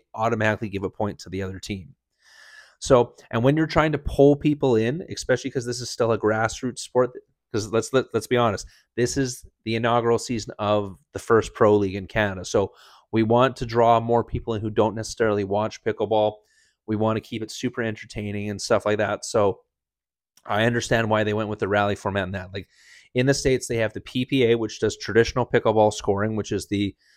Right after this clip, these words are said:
you score only on your serve and stuff like that. And then the Major League is kind of the more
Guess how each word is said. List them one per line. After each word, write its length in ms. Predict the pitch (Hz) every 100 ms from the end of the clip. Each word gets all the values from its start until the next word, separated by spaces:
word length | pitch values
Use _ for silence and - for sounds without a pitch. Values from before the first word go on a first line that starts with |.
| _ _ _ _ _ -
you 320 | 82 - 104
score 340 | - - 113
only 280 | 113 113 117
on 160 | 110 113
your 120 | 117
serve 380 | - 117 107 104
and 100 | 104
stuff 180 | 117 113
like 100 | 107
that. 160 | 110
And 100 | 113
then 140 | 113 110
the 80 | 104
Major 480 | 104 120 139 127
League 240 | 123 110 107
is 140 | 104
kind 280 | - - 107
of 120 | 107
the 80 | 104
more 560 | 104 104 101 101 98